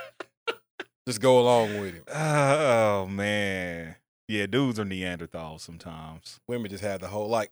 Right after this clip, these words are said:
Speaker 2: like,
Speaker 1: Mm, mm,
Speaker 2: a
Speaker 1: mm.
Speaker 2: dude will cheat, <clears throat> throw his homie in the situation and scenario,
Speaker 1: Uh-huh.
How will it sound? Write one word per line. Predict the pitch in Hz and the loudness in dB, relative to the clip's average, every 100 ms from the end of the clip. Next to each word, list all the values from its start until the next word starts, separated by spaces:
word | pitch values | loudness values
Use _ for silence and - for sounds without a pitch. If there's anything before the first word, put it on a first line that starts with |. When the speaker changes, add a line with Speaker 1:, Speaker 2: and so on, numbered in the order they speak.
| 131 | 0
Speaker 2:
like, | 123 107 - - | 0 0 -6 -6
Speaker 1:
Mm, | 139 107 - - | -4 -4 -8 -8
mm, | 110 107 - | -8 -8 -4
Speaker 2:
a | 120 | -4
Speaker 1:
mm. | 120 | 0
Speaker 2:
dude | 147 190 190 151 | 4 4 4 0
will | 127 | 0
cheat, | 123 - 120 | -2 -2 -4
<clears throat> | 107 - _ _ _ _ _ _ _ _ - | -4 -10 _ _ _ _ _ _ _ _ 2
throw | 143 151 | 6 6
his | 123 | 4
homie | 143 143 135 127 | 2 2 0 0
in | 131 | 0
the | 113 | -2
situation | 135 120 113 120 117 113 | -4 -6 -2 0 0 -4
and | 107 | -8
scenario, | 110 107 117 104 90 87 | -8 -4 -2 -2 -6 -2
Speaker 1:
Uh-huh. | 120 120 123 117 | 4 6 6 4